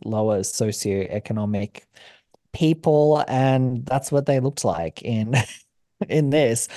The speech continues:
And doesn't mean that they're bad people, by the way, 'cause I think, like I said, they give shreds of humanity. It's not like everyone's horrible, actually. A lot of people have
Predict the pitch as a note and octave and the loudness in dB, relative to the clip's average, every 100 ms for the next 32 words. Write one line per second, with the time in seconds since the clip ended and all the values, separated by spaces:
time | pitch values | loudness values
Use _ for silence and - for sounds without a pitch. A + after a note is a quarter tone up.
0 | - - _ - F#3 B3 C#4 B3 G#3+ F3 | -16 -18 _ 0 2 2 2 2 4 4
1 | C3 A2+ A2+ A#2 A#2+ A2+ A2+ C3 C3+ A#2+ | 2 0 0 2 2 0 0 0 0 0
2 | G#2+ G#2 G#2+ A#2 A2 A2+ B2+ B2 D3+ D#3 | 2 2 2 2 2 0 0 0 0 0
3 | - _ _ - D#3+ A3 - C#3+ C3 G2+ | -6 _ _ -4 0 0 2 2 4 2
4 | A2+ A2+ C#3 D#3 D#3+ - - - B2 B2 | 0 0 -2 -4 -6 -8 -6 0 0 2
5 | B2 A2+ A#2+ G#2+ G#2 G#2 C#2+ - F#3+ E3 | -2 -4 -2 0 0 0 -2 -2 0 2
6 | B2 - _ _ _ _ _ _ _ C#3+ | 0 -4 _ _ _ _ _ _ _ 2
7 | C#3 C3 A2+ A#2 B2+ A2 G2+ G2 - A2 | 2 2 0 2 2 2 2 0 -2 -2
8 | G2+ F#2+ A#2+ C3+ D3+ D3 B2 A#2 A2 | -2 0 2 2 0 -2 0 0 0